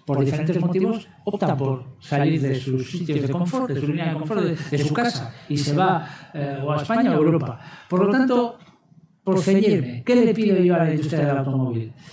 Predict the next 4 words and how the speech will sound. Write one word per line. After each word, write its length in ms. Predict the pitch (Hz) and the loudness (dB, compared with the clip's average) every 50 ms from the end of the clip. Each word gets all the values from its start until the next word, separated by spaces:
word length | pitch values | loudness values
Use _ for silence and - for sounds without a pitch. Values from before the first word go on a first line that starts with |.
| - - _ _ _ _ _ - | -20 -20 _ _ _ _ _ -2
Que 100 | - 156 | -2 0
piense, 460 | 156 160 156 147 117 - - - - - - _ _ _ _ _ _ _ _ _ _ _ _ _ _ _ _ _ _ _ _ _ - | 2 2 2 0 0 -4 -8 -12 -16 -20 -20 _ _ _ _ _ _ _ _ _ _ _ _ _ _ _ _ _ _ _ _ _ -4
que 80 | 151 | -2
piense. 500 | 139 151 147 123 - 110 - - - - | 0 2 2 0 0 -2 -6 -12 -18 -20